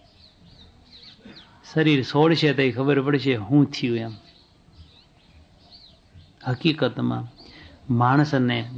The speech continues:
દંભ કરવાની બહુ ટેવ છે. હૃદય તો એનું એ કબૂલ કરતું હોય,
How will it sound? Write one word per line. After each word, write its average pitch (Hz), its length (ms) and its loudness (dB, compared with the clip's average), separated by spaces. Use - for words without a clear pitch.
દંભ 131 480 4
કરવાની 123 400 0
બહુ 113 380 -4
ટેવ 113 360 -8
છે. - 120 -20
હૃદય 151 340 4
તો 131 140 2
એનું 135 300 4
એ 135 140 4
કબૂલ 127 360 -2
કરતું 127 420 -8
હોય, 120 140 -10